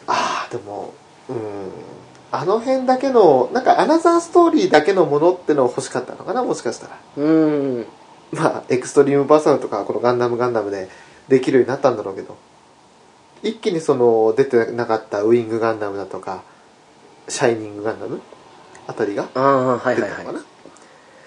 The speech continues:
Speaker 2: でもなぜかあの、ゲーセンで数回やり。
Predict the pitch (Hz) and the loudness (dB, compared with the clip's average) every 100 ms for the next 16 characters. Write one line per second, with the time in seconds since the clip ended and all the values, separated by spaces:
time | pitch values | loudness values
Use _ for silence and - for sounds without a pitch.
0 | - - _ _ - _ - 170 226 196 | -20 -20 _ _ -20 _ -4 -2 0 4
1 | 208 202 - 127 113 107 104 143 143 160 | 4 4 6 6 6 0 0 2 4 4
2 | 135 127 123 - - _ - - - 131 | 6 6 4 2 -6 _ -18 -8 -2 0
3 | 120 120 113 110 107 | 2 2 0 -2 -6